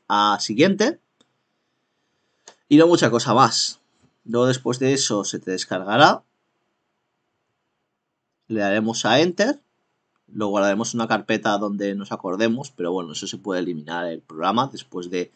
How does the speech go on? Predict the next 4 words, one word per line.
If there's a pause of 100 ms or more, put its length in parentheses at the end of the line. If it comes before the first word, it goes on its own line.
(280)
instalarlo. (400)
A-,
aceptaremos
los